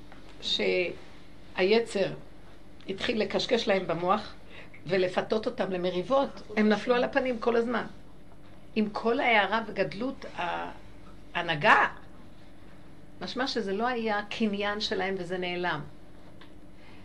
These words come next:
וכל העבודה היא, זה לא ש-, לא שווה מתנות. מתנות הן טובות כש-, למה נתנו לי מתנות?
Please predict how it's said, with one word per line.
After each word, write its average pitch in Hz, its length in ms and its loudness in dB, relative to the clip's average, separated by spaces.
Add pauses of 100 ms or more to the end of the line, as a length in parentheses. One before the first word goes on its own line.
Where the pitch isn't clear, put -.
(140)
וכל 269 320 4
העבודה 226 400 0
היא, 220 380 -2 (680)
זה 190 200 0
לא 233 200 2
ש-, - 480 -6
לא 214 120 0
שווה 185 300 -2
מתנות. 151 520 -6
מתנות 208 760 0
הן 190 200 0
טובות 202 520 0
כש-, - 260 0 (1200)
למה 190 320 2
נתנו 220 380 0
לי 196 120 2
מתנות? 185 760 -4